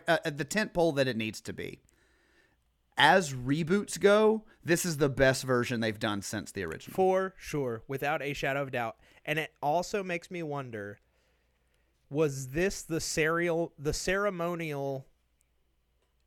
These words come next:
Speaker 2: uh, uh, cocooning stage? So was this
Speaker 1: Mm-hmm.
Speaker 2: final episode, was this them going, "Okay, we're gonna go into this cocoon now, and when we emerge for season two, which it got picked up for,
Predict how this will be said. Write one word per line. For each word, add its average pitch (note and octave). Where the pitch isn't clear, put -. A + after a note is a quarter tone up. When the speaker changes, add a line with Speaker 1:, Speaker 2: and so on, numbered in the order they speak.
Speaker 2:
uh, A#2+
uh, C3
cocooning E3+
stage? G#2
So -
was D3
this F#3
Speaker 1:
Mm-hmm. D3+
Speaker 2:
final B3+
episode, B2
was C3
this F#3
them F3
going, D3+
"Okay, D#3
we're C3
gonna E3
go D3
into E3
this D#3
cocoon E3
now, G2+
and D3
when D3+
we D#3
emerge F#3+
for D3+
season E3
two, D3+
which A2
it C#3
got C#3+
picked D3+
up D#3+
for, G#2